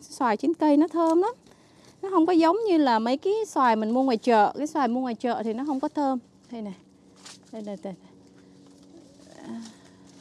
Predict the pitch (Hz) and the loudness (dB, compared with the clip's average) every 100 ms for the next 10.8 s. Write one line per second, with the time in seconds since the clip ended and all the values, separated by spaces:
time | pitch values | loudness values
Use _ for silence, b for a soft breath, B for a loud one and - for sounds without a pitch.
0 | - - 254 240 240 254 262 - 254 285 | -20 -16 -14 -10 -8 -6 -6 -4 -2 0
1 | 359 190 214 262 392 - - - B B | -2 -4 -4 -2 -2 -4 -18 -20 B B
2 | 285 285 196 202 214 208 - 226 226 - | -2 -2 -2 -4 -2 -4 -4 -8 -8 -10
3 | - B B B B B B B B B | -20 B B B B B B B B B
4 | B B B - - - - B B B | B B B -20 -20 -20 -20 B B B
5 | 240 294 403 269 220 208 208 214 220 247 | 0 2 4 2 2 4 4 4 2 0
6 | 240 254 285 285 285 269 247 247 247 285 | 0 0 2 4 4 4 2 0 0 0
7 | 311 226 285 240 - 214 190 208 208 220 | 0 0 0 0 0 0 -2 0 0 2
8 | 302 262 247 240 208 226 240 240 202 208 | 0 0 0 -2 -2 0 0 0 0 2
9 | 208 202 214 208 262 233 202 254 254 214 | 2 0 -2 -2 -2 0 0 0 0 0
10 | - 196 - 240 247 262 254 | -2 -8 -4 -4 0 4 4